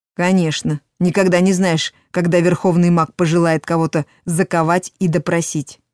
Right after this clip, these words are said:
«Все, двигаем». Что ж, это очень в духе сегодняшнего дня. Завершить ночь в темнице. Я следовала за своим провожатым, не спрашивая,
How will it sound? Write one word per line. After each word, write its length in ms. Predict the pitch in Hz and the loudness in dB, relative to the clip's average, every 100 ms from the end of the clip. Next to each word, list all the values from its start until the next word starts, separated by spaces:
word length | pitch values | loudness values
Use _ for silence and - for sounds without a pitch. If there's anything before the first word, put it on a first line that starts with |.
| _ _ _ _ _ _ | _ _ _ _ _ _
«Все, 420 | _ - 180 160 139 _ _ _ | _ -8 -2 -2 -4 _ _ _
двигаем». 760 | 160 160 160 160 156 147 139 139 _ _ _ _ _ _ _ _ _ _ _ _ | -6 -2 0 0 -2 -2 -2 -6 _ _ _ _ _ _ _ _ _ _ _ _
Что 300 | - - 156 | -20 -12 -12
ж, 300 | - - - _ _ - | -12 -16 -20 _ _ -8
это 260 | 214 - - | -8 -8 -8
очень 320 | 202 - 170 | -8 -4 -4
в 20 | |
духе 240 | 156 185 156 | -2 -4 -6
сегодняшнего 680 | - 156 156 151 - 156 | -6 -6 -4 -4 -4 -4
дня. 260 | 156 156 147 _ _ _ _ _ _ - | -2 -4 -4 _ _ _ _ _ _ -6
Завершить 600 | 160 175 170 - 170 165 | 0 0 0 -2 -2 -2
ночь 200 | 156 - | -2 -4
в 60 | |
темнице. 520 | - 165 160 131 151 - _ _ _ _ - | -4 -2 -2 -4 -10 -12 _ _ _ _ -8
Я 180 | 180 170 | -4 -4
следовала 480 | - 175 165 160 160 | -2 -4 -2 -2 -2
за 140 | 156 | -4
своим 320 | 151 160 165 | -4 -4 -4
провожатым, 600 | 160 160 160 170 190 165 | -4 -4 -4 -4 -4 -2
не 100 | 165 | -2
спрашивая, 640 | 165 - 214 180 165 156 151 | -4 -6 -6 -4 -4 -4 -6